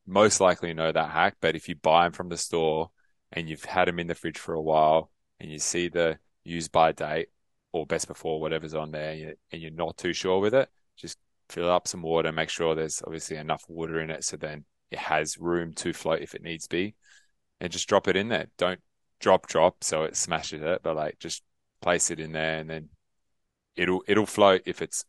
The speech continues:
if it's off. So if it's good to, it's good to eat if you just have it down there in the bottom, and then you're ready to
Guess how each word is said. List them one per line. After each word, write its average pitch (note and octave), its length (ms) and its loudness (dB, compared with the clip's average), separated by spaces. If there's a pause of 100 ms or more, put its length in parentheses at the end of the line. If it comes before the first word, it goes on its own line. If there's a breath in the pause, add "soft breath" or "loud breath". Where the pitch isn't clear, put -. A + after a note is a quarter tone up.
if - 120 -10
it's - 140 -6
off. C#2+ 340 -4 (400)
So D2+ 220 -2 (120)
if E2 240 -12
it's F2 160 -8
good F2 200 -6
to, - 240 -10 (160)
it's - 100 -18
good - 140 -12
to D2+ 140 -6
eat A2 200 -2
if - 160 -8
you F2 80 -12
just - 340 -10 (460)
have F2+ 80 -8
it F2+ 100 -6
down F2+ 280 -2
there F#2 140 -6
in F2+ 60 -10
the F2+ 80 -12
bottom, G#2+ 300 2 (1200)
and F2 80 -10
then F#2 100 -4
you're F#2 100 -2
ready F#2+ 220 4
to F2+ 200 0